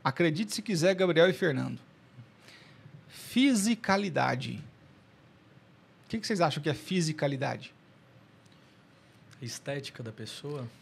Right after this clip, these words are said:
Speaker 1: Exatamente. É uma pessoa esteticamente que se destaca pelo cuidado com o corpo e pela boa aparência. Então, foi comprovado que grandes líderes, esses líderes horizontais dessa nova geração da internetosfera,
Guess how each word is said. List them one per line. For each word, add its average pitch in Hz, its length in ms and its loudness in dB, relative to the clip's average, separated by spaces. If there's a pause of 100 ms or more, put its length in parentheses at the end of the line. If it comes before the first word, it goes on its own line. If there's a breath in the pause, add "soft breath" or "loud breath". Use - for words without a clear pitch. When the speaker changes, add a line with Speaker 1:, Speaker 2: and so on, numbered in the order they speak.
Speaker 1:
Exatamente. 123 1040 0 (480 loud breath)
É 143 60 0
uma 139 100 6
pessoa 170 260 4
esteticamente 165 960 2
que - 80 -8
se 165 140 -4
destaca 160 720 2
pelo 156 240 2
cuidado 196 680 2
com 190 200 0
o 156 60 -2
corpo 208 520 2
e 165 80 0
pela 196 300 4
boa 175 480 4
aparência. 151 720 0 (1120 loud breath)
Então, 165 240 2
foi 190 180 -2
comprovado 202 880 0
que 139 540 -4 (300 loud breath)
grandes 202 460 0
líderes, 151 840 -2 (400)
esses 151 280 0
líderes 147 380 -2
horizontais 151 800 0
dessa 139 260 -4
nova 131 220 -2
geração 135 500 -2
da 139 120 2
internetosfera, 131 1000 -2